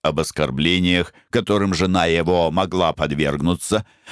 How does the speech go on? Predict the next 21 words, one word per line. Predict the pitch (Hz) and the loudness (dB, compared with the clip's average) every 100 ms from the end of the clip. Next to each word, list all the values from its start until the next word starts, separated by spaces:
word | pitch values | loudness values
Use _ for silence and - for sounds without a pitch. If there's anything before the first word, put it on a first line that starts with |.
| - | -4
но | 120 156 | 0 0
угрожаемая | 151 151 147 135 135 131 117 120 113 110 | 0 0 -2 0 0 0 0 0 2 2
невеста | 110 101 101 95 - 101 | 2 2 0 0 -2 -2
только | - 98 90 92 | 0 0 0 -2
смеялась | - 78 73 73 78 104 165 - _ _ _ | 0 0 2 2 2 2 -2 -8 _ _ _
и | 180 | -2
говорила | - 170 170 180 202 175 143 | 0 0 2 2 2 2 2
об | 123 | 0
этих | 143 131 135 117 | -2 -2 -2 0
наступающих | 127 - 117 90 78 80 - 90 | -2 -2 -2 0 0 0 0 0
опасностях | 82 85 101 - 98 - 104 - | 0 0 -2 0 -2 0 -2 0
как | 92 87 | -2 0
о | 87 92 | 0 0
всеобщей | - - 92 101 - - 82 | -2 -2 0 0 -2 -2 -2
доле | 73 90 92 92 87 - _ | 0 0 2 2 0 -4 _
замужних | 92 107 98 98 90 98 90 | -2 0 0 -2 0 0 0
женщин. | 85 78 69 - 69 69 - _ _ _ _ _ _ _ | 0 0 -2 -2 -2 -2 -8 _ _ _ _ _ _ _
«Наверное, | 180 190 180 185 185 175 175 170 165 - _ _ _ _ | 2 4 2 2 0 0 2 2 0 -6 _ _ _ _
если | 147 147 127 135 | 0 2 0 0
узнать | 139 147 123 127 113 - | 2 2 0 0 0 0
правду, | 113 110 92 85 85 98 | -2 0 0 0 0 0